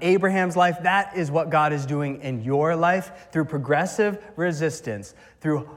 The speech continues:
hard test after hard test after harder test. He is strengthening your faith in him. One of my favorite theologians, he's an old, uh, English Puritan dude, John Owen,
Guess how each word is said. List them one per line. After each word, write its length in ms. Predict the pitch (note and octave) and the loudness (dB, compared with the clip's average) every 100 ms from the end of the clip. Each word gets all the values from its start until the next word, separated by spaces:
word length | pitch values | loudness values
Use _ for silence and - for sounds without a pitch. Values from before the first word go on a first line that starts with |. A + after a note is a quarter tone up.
| - | -18
hard 420 | - D3+ F3 F#3+ | 0 4 4 2
test 320 | F#3+ F3+ F3+ - | 2 2 2 -2
after 340 | C3+ B2+ C3 | -4 -2 -4
hard 340 | A#2 D#3+ E3 | 0 2 0
test 240 | F3 E3+ C#3+ | -2 -2 -2
after 300 | C3 C#3+ B2 | -4 -2 -6
harder 420 | - F#3 F#3+ D#3 | 0 2 4 0
test. 420 | - A#2 G#2+ - - - | -2 -6 -6 -10 -20 -16
He 160 | - E3+ | -4 -2
is 120 | C3+ | -2
strengthening 880 | - - - D#3+ E3 E3+ D#3+ D3+ D3+ - - | -4 -8 -2 -2 -2 -2 -2 -2 -4 -8 -4
your 280 | C3 B2+ B2+ | 2 2 0
faith 420 | - A#2+ A2+ - | -2 -2 -2 -8
in 120 | A#2+ | -10
him. 300 | A2+ A2 F#2+ - _ _ _ _ _ _ _ _ _ _ _ - - - - _ _ | -8 -8 -10 -16 _ _ _ _ _ _ _ _ _ _ _ -20 -20 -20 -20 _ _
One 180 | - G3+ | 2 6
of 60 | G3+ | 6
my 240 | F3 D3+ | 6 4
favorite 520 | - D3 G3 F3+ E3 | -2 0 2 4 2
theologians, 920 | F#3 E3 D3 D#3 C#3+ C3 C3+ D#3 - - - | 2 4 4 2 0 -4 -6 -8 -14 -20 -8
he's 280 | B2+ A#2+ | -8 -4
an 180 | B2 A2+ - | -4 -4 0
old, 360 | C#3+ C#3+ C3+ A#2+ | 2 4 2 -2
uh, 460 | B2+ A2+ G#2+ G2 - - _ | -4 -2 -2 -4 -10 -20 _
English 400 | D#3 D3 C3+ B2+ | -2 2 0 0
Puritan 400 | D3 D3+ C#3+ B2 | 0 0 0 -2
dude, 240 | A#2 B2 B2+ | -2 -2 -2
John 260 | B2+ B2+ | 0 0
Owen, 400 | B2+ C#3 A#2+ B2 | -2 -2 -4 -8